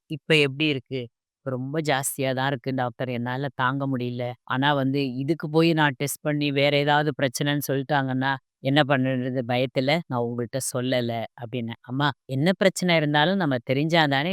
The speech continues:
ட்ரீட்மெண்ட் பண்ண முடியும். அதனால கட்டாயம் நீ வந்து ஒரு நியூராலஜிஸ்ட பார்க்கணும்" அப்படின்னு சொல்லிட்டு நான் ஒரு நியூராலஜிஸ்ட்க்கு ரெஃபரன்ஸ் லெட்டர்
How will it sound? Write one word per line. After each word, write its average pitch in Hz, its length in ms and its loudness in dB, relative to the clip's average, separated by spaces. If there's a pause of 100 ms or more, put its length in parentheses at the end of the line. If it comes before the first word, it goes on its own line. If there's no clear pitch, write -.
ட்ரீட்மெண்ட் 151 460 -4
பண்ண 131 220 -2
முடியும். 123 380 -6
அதனால 123 540 -4 (240)
கட்டாயம் 175 800 2
நீ 139 160 -4
வந்து 127 320 -2 (120)
ஒரு 135 180 -2 (240)
நியூராலஜிஸ்ட 170 920 2
பார்க்கணும்" 117 640 -4
அப்படின்னு 131 380 -6
சொல்லிட்டு 120 420 -6 (240)
நான் 165 140 0
ஒரு 156 180 2
நியூராலஜிஸ்ட்க்கு 180 920 2
ரெஃபரன்ஸ் 135 500 -2
லெட்டர் 127 300 -8